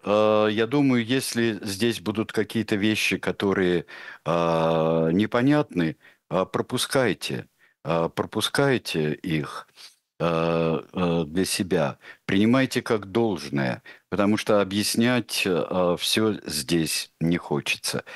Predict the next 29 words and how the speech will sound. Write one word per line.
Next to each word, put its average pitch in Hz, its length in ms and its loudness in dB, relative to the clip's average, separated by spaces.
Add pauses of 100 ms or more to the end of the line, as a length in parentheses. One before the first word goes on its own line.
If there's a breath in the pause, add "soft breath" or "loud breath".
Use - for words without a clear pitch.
(340 loud breath)
Э, 87 360 2
огромное 98 560 2
предисловие, 78 760 -2
да, 110 320 0 (240 loud breath)
но 92 140 2
оно 120 400 2
само 98 320 0
по 95 100 -6
себе 82 380 -2
произведение 78 800 0
искусства, - 560 -2 (400 loud breath)
и 87 120 0
жизнь 98 400 2
Кристофера 92 580 -2
Толкина, 82 640 0 (460 loud breath)
э, 76 480 0
которого 76 420 -2
уже, 76 360 0
к - 100 -12
сожалению, 78 560 0
несколько 80 440 -2
лет 78 220 -2
как - 220 -4
нет 113 220 0
с - 120 -4
нами, 95 300 2 (560 loud breath)
он — 113 340 2
это 113 420 0
подвиг, 101 760 -2